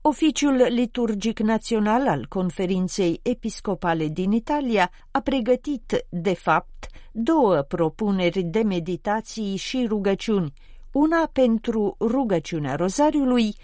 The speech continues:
și alta pentru adorația euharistică, care pot fi adaptate la diferite contexte locale.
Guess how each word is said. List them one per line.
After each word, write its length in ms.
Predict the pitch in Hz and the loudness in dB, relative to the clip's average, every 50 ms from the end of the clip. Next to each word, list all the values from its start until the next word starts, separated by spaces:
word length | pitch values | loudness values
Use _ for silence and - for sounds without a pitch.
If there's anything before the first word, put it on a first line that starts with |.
| - - - | -20 -20 -12
și 340 | - - - 269 262 - - | -8 -6 -4 -2 -4 -4 -2
alta 460 | - 220 240 254 262 247 - - 302 294 | 0 0 2 2 0 -2 0 0 0 0
pentru 520 | - 269 262 233 240 220 - 220 233 220 - | 0 0 0 0 -2 -2 -4 -4 -4 -6 -4
adorația 800 | - 233 254 214 233 233 214 208 214 214 - - 233 226 220 208 - | -2 -4 -2 -2 -2 0 2 2 0 0 -2 -4 -2 -2 -2 -4 -4
euharistică, 1040 | - 254 247 254 240 - - 247 254 247 254 247 220 - - 240 233 - 220 190 170 - - - - - | -2 -2 -2 -2 -4 -4 -4 -2 -2 0 0 -2 -4 -6 -8 -8 -4 -2 0 0 0 -2 -8 -18 -20 -8
care 240 | - 262 262 240 233 | -4 0 0 0 0
pot 280 | 233 - 269 269 - - | 0 -4 -8 -10 -10 -12
fi 300 | - - 240 240 233 - | -12 -10 -8 -8 -8 -4
adaptate 920 | - 220 220 185 190 196 190 - - - 269 269 269 269 - 269 254 - - - 247 262 | -2 -2 -2 0 -2 -2 -2 -4 -6 -4 -4 -4 -4 -4 -2 -2 -2 -2 -2 -6 -6 -4
la 80 | 285 277 | -4 -6
diferite 600 | 240 285 - - 302 254 302 - - - 220 190 | -6 -8 -8 -8 -6 -6 -6 -6 -2 -2 -2 -2
contexte 760 | 175 - 180 170 165 151 - 208 196 - - - - 208 190 | 0 0 0 0 0 -2 -4 -6 -6 -6 -10 -8 -6 -4 -2
locale. 580 | 202 226 233 - 269 262 240 202 170 139 - | -2 -2 -2 -2 0 0 2 2 2 0 -2